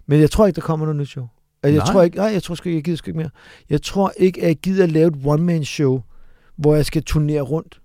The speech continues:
Speaker 1: fordi jeg kan mærke, at jeg bliver ked af det. Jeg bliver ensom. Jeg har gjort det ti gange nu. At sidde, øh, på Horsens Nye Teater og komme to timer før og snakke med en lydmand, der hedder Bo. Øh, øh,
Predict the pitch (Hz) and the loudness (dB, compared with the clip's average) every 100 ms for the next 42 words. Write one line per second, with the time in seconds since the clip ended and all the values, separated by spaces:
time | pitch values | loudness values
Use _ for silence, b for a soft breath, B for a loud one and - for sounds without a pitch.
0 | _ - 156 - 175 - _ - 139 139 | _ -12 -10 -4 -4 -4 _ -10 -4 -2
1 | 151 139 139 165 170 156 _ _ _ _ | 0 0 0 0 -4 -10 _ _ _ _
2 | _ _ 143 135 143 - 139 - 220 196 | _ _ -2 0 0 0 -2 2 2 2
3 | 123 117 _ _ - 147 143 135 - 185 | 0 -6 _ _ -4 0 0 -2 -2 -2
4 | 202 - 170 160 139 - 165 156 - 208 | -2 -2 -4 -2 -2 0 -2 -2 -4 -2
5 | 190 151 160 151 143 _ b b b b | 0 -2 -2 -4 -8 _ b b b b
6 | 131 - 180 180 214 - - _ _ - | -6 -2 2 4 2 -4 -16 _ _ -20
7 | _ 160 151 147 147 139 127 - - - | _ 0 2 4 4 4 0 -10 -20 -20
8 | _ - 143 196 180 160 175 175 165 156 | _ -6 -2 -2 -2 -4 -2 0 2 2
9 | 160 - - 120 151 170 202 196 185 175 | 0 -6 -8 -4 -2 -2 -2 -4 -4 -4
10 | - 165 - 135 151 165 170 165 165 170 | -2 -2 -2 -6 -4 -2 0 2 2 2
11 | 170 147 147 - 170 175 B B B B | 0 0 0 0 -2 -2 B B B B
12 | B - 139 131 127 123 120 | B 0 4 6 6 8 6